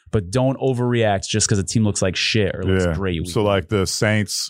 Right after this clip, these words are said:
Speaker 2: who blew out the, uh, the
Speaker 1: Packers.
Speaker 2: Packers,
Speaker 1: Yep.
Speaker 2: don't, don't overreact on either of those teams, is what you're saying.
Speaker 1: Exactly. Like, don't throw away your whole fucking offseason of research because of one week.
Speaker 2: I don't know, man.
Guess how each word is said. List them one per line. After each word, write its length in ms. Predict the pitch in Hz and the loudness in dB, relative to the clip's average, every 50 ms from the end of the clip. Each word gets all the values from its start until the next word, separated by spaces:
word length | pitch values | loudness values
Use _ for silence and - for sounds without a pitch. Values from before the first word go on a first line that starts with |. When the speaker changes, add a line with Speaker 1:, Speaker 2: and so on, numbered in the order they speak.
| - | -2
Speaker 2:
who 260 | 95 98 101 98 95 87 | 0 0 2 2 0 -2
blew 300 | 82 78 92 101 104 101 | -2 -2 0 0 2 2
out 220 | 95 92 - - | 2 0 -2 -2
the, 160 | 101 95 90 | -2 0 2
uh, 460 | 92 92 87 85 82 82 80 80 80 - _ | 2 2 2 2 2 2 0 0 -2 -6 _
the 80 | - - | -6 -4
Speaker 1:
Packers. 140 | 110 101 95 | -2 0 2
Speaker 2:
Packers, 520 | 120 127 117 107 - 107 95 92 - - - | 2 2 2 2 0 0 0 -2 -4 -4 -4
Speaker 1:
Yep. 200 | 98 92 101 117 - - _ _ - - | -2 0 0 -2 -4 -8 _ _ -6 -2
Speaker 2:
don't, 280 | 107 107 110 110 98 | 0 0 0 0 0
don't 260 | 107 110 113 117 110 98 | 0 0 2 2 2 2
overreact 320 | 92 104 104 98 95 - | 2 2 2 2 2 0
on 120 | 98 95 95 | 0 0 2
either 160 | 98 95 92 | 2 2 2
of 60 | 90 | 2
those 160 | 90 87 80 | 2 0 -2
teams, 400 | - - 98 90 85 80 76 71 | -2 -2 0 2 2 0 0 0
is 40 | 85 | 0
what 100 | 82 80 | 0 0
you're 100 | 73 76 | 0 -2
saying. 280 | 76 - 85 78 73 71 71 | 0 0 0 2 2 2 0
Speaker 1:
Exactly. 520 | - 107 104 120 117 113 107 - - 101 | 0 0 2 2 2 2 0 0 -2 -2
Like, 180 | 98 104 107 104 | 0 -2 0 0
don't 220 | 104 139 156 175 - | 0 0 0 -2 -4
throw 200 | - 170 185 180 | -4 -2 0 0
away 240 | 165 151 151 147 | 0 0 0 0
your 200 | 139 131 123 127 | 0 0 -2 -2
whole 500 | 113 101 - - - 165 175 185 196 196 | -4 -4 -6 -2 0 2 2 2 2 0
fucking 540 | 185 - - 175 147 156 - - 151 135 120 113 - - | -2 -4 -2 -2 -2 0 0 0 0 0 0 -2 -4 -2
offseason 580 | 139 139 143 147 - - - 147 131 117 117 120 | 0 2 2 2 0 0 0 0 2 2 2 0
of 140 | 117 90 98 | 0 0 0
research 720 | 110 123 127 110 - 110 87 67 53 - - - - - _ _ _ _ _ _ _ _ _ | 0 0 2 2 0 0 0 -2 -2 -4 -4 -6 -6 -8 _ _ _ _ _ _ _ _ _
because 340 | - 127 120 - 131 127 104 | -4 -4 -2 0 0 0 0
of 140 | 117 107 95 | 0 -2 -2
one 600 | 98 98 98 107 117 117 117 117 110 110 104 104 101 104 | -2 -2 -2 0 2 2 2 2 0 -2 -2 -4 -6 -4
week. 360 | 98 92 104 101 90 80 - - - - | 0 2 2 2 2 0 -4 -8 -8 -2
Speaker 2:
I 60 | 110 | 0
don't 160 | 113 117 117 | 0 2 2
know, 120 | 113 120 117 | 2 2 2
man. 380 | 110 104 95 92 90 87 90 | 2 2 2 2 2 0 -2